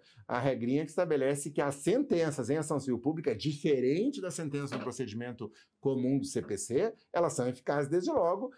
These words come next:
porque a regra é o juiz, né, no caso agora o relator do, do, do recurso, atribuir efeito suspensivo pra apelação quando houver risco de lesão. Então é, é regra contrária. A,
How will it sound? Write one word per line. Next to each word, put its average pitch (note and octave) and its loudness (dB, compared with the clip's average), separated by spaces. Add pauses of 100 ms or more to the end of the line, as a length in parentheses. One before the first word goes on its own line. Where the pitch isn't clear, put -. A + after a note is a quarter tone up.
(140)
porque - 0
a F3+ 0
regra F#3+ 0
é E3 -2
o D3+ 4
juiz, D#3+ 0
né, D3 -4
no D3 -4
caso C#3 -4
agora B2 -4
o A2 -4
relator B2+ -4
do, A#2+ -6
do, G2+ -10
do G#2+ -6
recurso, C#3+ -2
atribuir E3 0
efeito E3 -4
suspensivo C#3 -4
pra C#3 -4
apelação C3 -4
quando G3+ -2
houver G3 0
risco E3+ -4
de A3 -6
lesão. B3 -4 (320)
Então B2 0
é, F3 0
é D3 2
regra C#3 0
contrária. F3+ -2 (220)
A, A2 -4